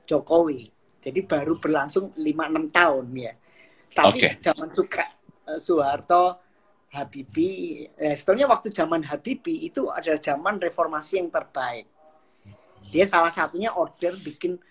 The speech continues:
Speaker 1: menara tertinggi Habibie Tower gitu. Cuman gagal ya. Cuman artinya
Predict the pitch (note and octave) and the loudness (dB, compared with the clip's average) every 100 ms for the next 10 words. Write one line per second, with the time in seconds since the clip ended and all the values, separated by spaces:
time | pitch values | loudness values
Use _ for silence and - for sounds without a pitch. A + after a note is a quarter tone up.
0 | _ - D#3+ D3 D#3 D#3 E3+ - D3+ E3+ | _ -6 -2 0 0 -2 -4 -4 -6 -6
1 | - D3 C#3+ D3 D3+ D3+ E3 D#3 D#3 B2+ | -8 -8 -6 -8 -2 10 10 12 6 2
2 | C3 C3+ - A#2+ - D3 E3 F#3 C#3 C#3 | -8 -10 -8 -12 -10 -2 -2 0 -2 -2
3 | C#3 A#2 A2+ A2+ C#3 F3 G3+ - - D3 | -4 -4 -6 -12 -2 -2 -2 -6 -6 -4
4 | D#3+ G3 | -2 -4